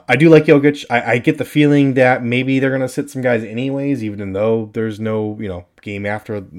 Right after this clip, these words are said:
on that day after, because it's the Hornets. The Hornets are, are just terrible right now. Um, so w-, we'll have to keep our eye on that. But, but yeah, Nikola Jokic is definitely in my list of players that we're, we're looking at here.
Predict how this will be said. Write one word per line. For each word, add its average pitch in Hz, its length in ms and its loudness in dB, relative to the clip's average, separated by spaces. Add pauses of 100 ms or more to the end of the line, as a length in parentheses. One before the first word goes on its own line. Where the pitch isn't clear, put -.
on 104 140 -8
that 107 160 -6
day 101 200 -4
after, 107 340 -6
because 92 520 -8 (840)
it's - 180 -8
the 90 80 -10
Hornets. 104 380 -4
The 95 60 -10
Hornets 98 280 -8
are, 85 240 -10
are 95 100 -8
just 85 240 -16 (240)
terrible 95 340 -2
right 98 160 -4
now. 92 400 -6 (100)
Um, 87 600 -10 (360)
so 87 260 -4
w-, 98 240 -12
we'll 117 160 0
have 113 120 0
to - 60 -20
keep 98 160 -14
our 95 80 -2
eye 87 140 -4
on 87 80 -8
that. 87 180 -8
But, 92 220 -2 (180)
but 110 100 -4
yeah, 101 120 0
Nikola 131 260 2
Jokic 117 300 0
is 101 80 -10
definitely 101 480 -4 (260)
in 113 160 -2
my 107 160 -2
list 101 220 -6
of - 100 -16
players 95 320 -4
that 95 140 -12
we're, 90 140 -14
we're 95 160 -12
looking 98 240 -8
at 92 180 -10
here. 98 220 -8